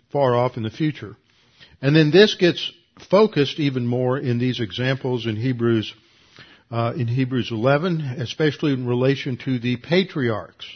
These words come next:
of Israel, Abraham, Isaac, and Jacob. Abraham, uh,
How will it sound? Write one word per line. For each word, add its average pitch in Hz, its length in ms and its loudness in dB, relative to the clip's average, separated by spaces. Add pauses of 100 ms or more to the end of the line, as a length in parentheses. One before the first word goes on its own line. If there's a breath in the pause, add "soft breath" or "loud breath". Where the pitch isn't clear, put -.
(560 soft breath)
of 117 160 -4
Israel, 135 500 2
Abraham, 131 460 0
Isaac, 123 440 -4
and 117 160 -4
Jacob. 156 420 -2
Abraham, 131 760 0 (720 loud breath)
uh, 117 300 -2